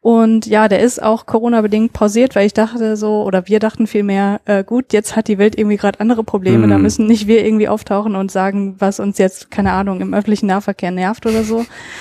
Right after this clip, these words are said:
Speaker 1: Ähm, deswegen haben wir das jetzt erstmal pausiert und, äh, das ist aber eigentlich, find ich, ein ganz schönes Projekt, ohne mich da irgendwie selber loben zu wollen, weil, also das machen auch andere Podcasts, die,
Speaker 2: Mhm.
Speaker 1: äh, äh,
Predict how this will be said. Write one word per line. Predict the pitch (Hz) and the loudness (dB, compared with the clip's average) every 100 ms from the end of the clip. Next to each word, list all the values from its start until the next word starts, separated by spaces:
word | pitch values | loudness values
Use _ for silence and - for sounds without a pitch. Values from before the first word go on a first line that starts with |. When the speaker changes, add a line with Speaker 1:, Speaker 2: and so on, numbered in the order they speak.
| - - - | -16 -12 0
Speaker 1:
Ähm, | 190 190 190 190 - - - | 0 2 -2 -6 -14 -18 -8
deswegen | 208 202 202 190 | -4 0 2 2
haben | 208 | 2
wir | |
das | 196 202 | 0 -2
jetzt | 214 | -4
erstmal | - 214 202 | -4 -2 -2
pausiert | - 196 214 269 262 | -2 -2 0 -2 -2
und, | - 202 202 202 208 - | -4 -2 -2 -2 -6 -6
äh, | 196 196 | -4 -2
das | 190 208 | -2 -4
ist | - - | -4 -4
aber | 269 233 | -2 -2
eigentlich, | 208 233 233 | 2 0 0
find | - 214 - | -2 -4 0
ich, | 240 254 | -2 0
ein | 233 | -2
ganz | 214 220 | -2 -2
schönes | - 233 247 | 0 2 0
Projekt, | - - 233 233 247 - - _ | -4 -4 0 0 -2 -6 -20 _
ohne | 208 226 | -2 0
mich | 214 220 | 2 0
da | 202 | -2
irgendwie | 208 208 | -2 0
selber | 202 208 | 0 2
loben | 202 214 | 0 0
zu | 240 214 | -2 -4
wollen, | 208 208 214 | -2 -2 -2
weil, | 196 185 185 190 | -2 -2 -2 -4
also | - 190 | -4 -2
das | 180 196 | -2 0
machen | 202 190 | 2 2
auch | |
andere | - 202 226 | 0 0 0
Podcasts, | - 226 190 208 - | 0 -2 0 -2 0
die, | 135 | 2
Speaker 2:
Mhm. | 120 110 - | 2 0 -4
Speaker 1:
äh, | 185 175 180 | -4 -4 -6
äh, | - - 190 185 | -10 -12 -12 -12